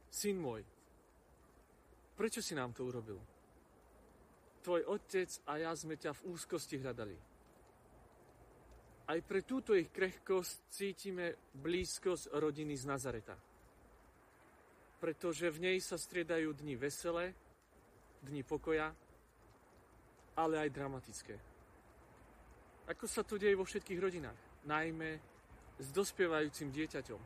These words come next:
akým bol aj Ježiš. Viac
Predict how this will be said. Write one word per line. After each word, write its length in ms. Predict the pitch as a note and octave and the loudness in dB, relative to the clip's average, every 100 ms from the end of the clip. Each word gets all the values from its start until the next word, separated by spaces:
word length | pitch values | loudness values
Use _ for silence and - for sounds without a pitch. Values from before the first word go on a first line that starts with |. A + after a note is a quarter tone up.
| - - - - - E3+ | -18 -20 -20 -20 0 0
akým 400 | F3 - E3 C3 | 0 -2 -4 2
bol 320 | D3 D3+ D3+ - | 6 6 4 -2
aj 160 | - B2+ | -4 -2
Ježiš. 400 | A#2 B2+ B2 G2+ - - - - - - - - - - - - - - - - - - - - - - - - - D3 | -2 -4 -6 -10 -14 -20 -20 -20 -20 -20 -20 -20 -20 -20 -20 -20 -20 -20 -20 -20 -20 -20 -20 -20 -20 -20 -20 -20 -6 2
Viac 240 | A3 B3+ | 4 2